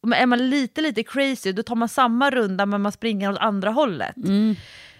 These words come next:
Speaker 1: Det är liksom den största variationen som den här personen utsätter sig för. Och så f-, funderar jag så här,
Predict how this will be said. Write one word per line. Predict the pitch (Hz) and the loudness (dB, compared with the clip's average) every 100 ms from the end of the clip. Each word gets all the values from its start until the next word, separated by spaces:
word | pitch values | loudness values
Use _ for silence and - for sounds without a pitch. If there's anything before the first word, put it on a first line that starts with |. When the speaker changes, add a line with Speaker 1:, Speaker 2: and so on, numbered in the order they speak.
| _ - | _ -8
Speaker 1:
Det | 214 285 294 | -2 2 4
är | 247 | 2
liksom | 202 202 202 | 2 0 0
den | 202 | 0
största | 226 - 185 | -2 -4 -2
variationen | 190 196 214 285 294 233 180 165 175 190 180 | 2 2 0 -2 -2 0 2 0 0 -6 -8
som | - 180 170 | -2 -2 0
den | 180 | -2
här | 175 165 | -2 -4
personen | 165 175 165 165 160 160 175 | -4 -4 -4 -4 -4 -4 -6
utsätter | - 190 - - 214 | -6 -4 -2 -2 -2
sig | 156 | -4
för. | 156 - 65 - - - - - | -4 -4 -4 -8 -18 -20 -20 2
Och | 269 254 | 2 4
så | 294 | 0
f-, | 220 - 220 | -2 -12 -4
funderar | 285 254 214 196 190 | 0 2 4 6 6
jag | 180 | 4
så | |
här, | 165 | 0